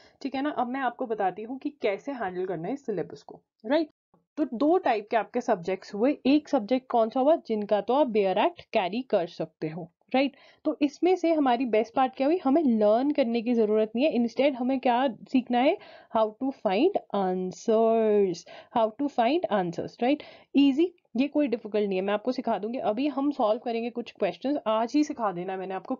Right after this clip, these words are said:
कैसे करना है, थोड़ी सी भी प्रैक्टिस करी ना बस हो गया काम, कोई टेंशन वाली बात नहीं। और मेजर सब्जेक्ट्स, मेजर सब्जेक्ट्स आपके कौन से हैं जिनके आप बेयर एक्ट्स कैरी कर सकते हो, ठीक है? बहुत कम सब्जेक्ट्स ऐसे हैं जिनके बेयर एक्ट्स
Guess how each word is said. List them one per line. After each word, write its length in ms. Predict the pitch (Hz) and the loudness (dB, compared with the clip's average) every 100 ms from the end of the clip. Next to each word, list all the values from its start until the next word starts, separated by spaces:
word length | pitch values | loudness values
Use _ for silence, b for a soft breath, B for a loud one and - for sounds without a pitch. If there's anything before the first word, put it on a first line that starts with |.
| - | -4
कैसे 360 | 190 175 240 | -4 -2 -6
करना 280 | 294 208 170 | -4 -4 -6
है, 80 | 151 - | -12 -6
थोड़ी 280 | 247 254 294 | -2 2 2
सी 140 | 311 | 2
भी 100 | 302 | 0
प्रैक्टिस 420 | 311 220 214 269 262 | 0 -2 -2 -6 -2
करी 280 | 220 214 | -2 0
ना 160 | 208 247 B B B - | 0 -2 B B B -2
बस 260 | 339 370 - | -2 -2 -4
हो 100 | 302 | -2
गया 160 | 285 311 | 0 0
काम, 240 | 285 269 b b | -2 -4 b b
कोई 120 | - 349 | 0 2
टेंशन 340 | 339 311 320 | 2 0 0
वाली 180 | 294 269 | 0 0
बात 200 | 240 208 | -2 -4
नहीं। 80 | 214 | -6
और 120 | 233 | -4
मेजर 600 | 233 226 254 233 220 302 | -2 0 0 0 0 0
सब्जेक्ट्स, 640 | 262 240 185 185 - - - | 0 -4 -2 -6 -8 -14 -6
मेजर 520 | 220 226 240 202 277 302 | -2 0 0 0 0 0
सब्जेक्ट्स 500 | 262 208 233 247 262 | -2 -2 -4 -2 -2
आपके 220 | 233 262 | -2 -4
कौन 260 | 226 214 | -2 -2
से 160 | 214 247 | -2 -2
हैं 220 | 247 339 370 B B | 0 -2 -4 B B
जिनके 280 | 208 208 190 | -8 -4 -2
आप 140 | 208 220 | -2 0
बेयर 380 | 190 180 220 | -2 0 0
एक्ट्स 220 | 392 - _ _ - | 0 -4 _ _ -4
कैरी 280 | 190 175 180 | -2 -2 -4
कर 160 | 175 | -6
सकते 280 | 156 170 - | -6 -10 -10
हो, 100 | 170 B B - | -10 B B -2
ठीक 100 | 320 | 0
है? 60 | |
बहुत 280 | 254 294 339 | 2 0 0
कम 180 | - 277 | -2 -4
सब्जेक्ट्स 380 | 285 269 269 294 | -2 -2 -2 0
ऐसे 240 | 240 220 269 | -2 0 -2
हैं 140 | 320 | 0
जिनके 340 | 254 202 247 | -2 -4 -4
बेयर 340 | 262 202 175 175 | 0 2 2 2
एक्ट्स 320 | 294 427 - | 0 -2 -10